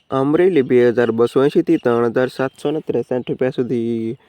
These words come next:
ધ્રોલ ત્રણ હજાર ત્રણસો પચીસ રૂપિયાથી ત્રણ હજાર નવસો ને બાવન રૂપિયા સુધી. મહુવા ત્રણ હજાર બસોથી ત્રણ હજાર છસો ને અઠ્યાવીસ રૂપિયા સુધી. પોરબંદર ત્રણ હજાર એંશીથી ત્રણ હજાર આઠસો ને ત્રેવીસ રૂપિયા સુધી.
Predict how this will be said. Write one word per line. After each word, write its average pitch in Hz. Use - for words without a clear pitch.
ધ્રોલ 170
ત્રણ 120
હજાર 117
ત્રણસો 120
પચીસ 156
રૂપિયાથી 160
ત્રણ 117
હજાર 127
નવસો 131
ને 143
બાવન 110
રૂપિયા 123
સુધી. 113
મહુવા 139
ત્રણ 117
હજાર 120
બસોથી 147
ત્રણ 110
હજાર 120
છસો 131
ને 170
અઠ્યાવીસ 123
રૂપિયા 120
સુધી. 117
પોરબંદર 151
ત્રણ 113
હજાર 117
એંશીથી 147
ત્રણ 113
હજાર 123
આઠસો -
ને 160
ત્રેવીસ 110
રૂપિયા 120
સુધી. 120